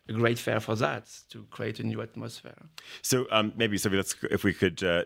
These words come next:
Speaker 2: tour your space, uh, in an audio, uh, perspective. Um, and, and maybe also the, the type of curation that happens between,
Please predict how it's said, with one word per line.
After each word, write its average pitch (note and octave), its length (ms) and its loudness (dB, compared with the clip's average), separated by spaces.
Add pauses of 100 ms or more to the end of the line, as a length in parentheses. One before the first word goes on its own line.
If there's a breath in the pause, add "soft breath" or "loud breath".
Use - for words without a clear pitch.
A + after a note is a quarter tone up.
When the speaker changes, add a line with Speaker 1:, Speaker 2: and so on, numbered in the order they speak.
Speaker 2:
tour G#2+ 440 2
your F#2+ 300 2
space, G#2+ 560 0
uh, E2+ 220 4
in F#2+ 100 4
an F#2+ 160 0
audio, F2 540 2
uh, D2+ 80 0
perspective. G2 720 0 (380 loud breath)
Um, A2 340 4
and, B2 220 2
and C3 200 -2
maybe F3 280 0
also G3+ 340 0
the, A#2+ 220 2
the A2+ 120 -2
type C3 220 2
of B2 120 -8
curation G#2 400 2
that F#2+ 100 -8
happens F2+ 420 0
between, F2 460 2